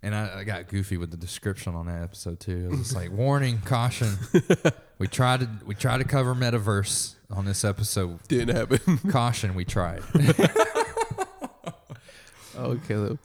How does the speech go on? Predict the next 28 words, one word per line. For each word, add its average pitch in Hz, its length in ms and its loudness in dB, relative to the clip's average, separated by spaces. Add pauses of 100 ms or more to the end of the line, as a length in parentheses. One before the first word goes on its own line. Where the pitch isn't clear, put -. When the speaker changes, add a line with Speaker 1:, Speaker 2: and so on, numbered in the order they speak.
(280)
Speaker 1:
Oh, 104 340 -4
man. 90 460 -6 (400)
Speaker 2:
Uh, 117 480 0 (380)
Speaker 1:
Oh, 90 200 -6
he's 92 160 -6
funny. 85 380 -14 (840)
Speaker 2:
I 110 60 -6
don't 113 140 -4
know. 98 220 -6 (220)
Speaker 1:
We, 110 120 -8
Speaker 2:
What 135 140 2
would 143 160 2
Speaker 1:
we 143 40 -2
Speaker 2:
be 156 100 2
Speaker 1:
need 147 40 4
to 147 60 2
Speaker 2:
your 117 120 2
Speaker 1:
go 101 60 -6
drink, 127 260 2
Speaker 2:
top 123 140 2
Speaker 1:
we - 100 -8
need 311 80 0
to - 20 -
Speaker 2:
episode? 104 140 2
Speaker 1:
go 113 60 0
drinking 110 400 -2
with 90 160 -6
him. 90 240 -4